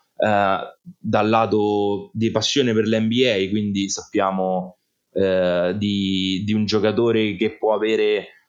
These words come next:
un percorso che noi seguiamo da, da tanto tempo, o di un, di un team che sta costruendo bene e quindi noi crediamo, e quindi andiamo su quello piuttosto che seguire il trend Lamelo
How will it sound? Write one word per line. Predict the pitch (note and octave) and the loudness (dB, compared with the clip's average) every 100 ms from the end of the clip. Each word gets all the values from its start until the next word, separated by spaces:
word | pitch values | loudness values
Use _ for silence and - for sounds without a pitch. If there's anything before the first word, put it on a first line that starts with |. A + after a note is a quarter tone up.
| - | -6
un | G#2 | -4
percorso | - A2 - B2 A#2 A#2+ A2+ | 0 0 2 0 0 0 -2
che | G#2+ | 0
noi | G#2+ A2+ | 0 0
seguiamo | G#2+ G#2 A2 A2 G#2+ G#2+ G#2 | -2 0 2 2 0 0 0
da, | G#2 G#2 G2+ | 0 0 0
da | G#2 | -2
tanto | G2 G#2 - | -2 -4 -4
tempo, | G#2 G#2+ G2+ F#2 | -2 -2 -2 0
o | G#2 A2 | 0 0
di | G#2+ | 0
un, | A2 G#2+ G#2 G2+ - _ - | 0 0 -2 -6 -14 _ -2
di | A2+ | 0
un | A2+ | 2
team | B2 B2+ A#2+ A#2+ A2 A2+ - - | 0 2 2 2 0 -6 -14 -2
che | C3+ | 0
sta | C#3+ - A#2 A#2 A2 | 2 2 4 2 0
costruendo | A#2+ - B2 B2 A#2+ A#2+ | -4 -2 0 0 0 0
bene | G#2+ C3+ C3 A#2 | 0 0 0 -2
e | |
quindi | A2+ B2 A#2 | -2 -2 0
noi | A#2+ | -2
crediamo, | A2 A2+ G#2+ A#2+ A#2 A2 | -2 -2 0 0 0 -2
e | G#2+ - | -4 -2
quindi | B2+ B2+ | -2 0
andiamo | A2 A2 B2 B2+ | 2 2 2 0
su | A2 F#2 | -2 -4
quello | - A#2+ G#2 G#2 | 0 0 0 -2
piuttosto | A#2 A2 A#2 G#2 - G#2+ | -4 -2 0 0 -2 -4
che | G2+ | -2
seguire | G2 G#2+ G2 G#2+ G2+ | -4 -4 -2 0 -2
il | G2 | -2
trend | A2 G#2 G2+ G2 | -2 0 0 0
Lamelo | F#2+ G2+ G#2+ G#2 G2 G2 F#2+ - | 2 0 0 2 2 2 -2 -10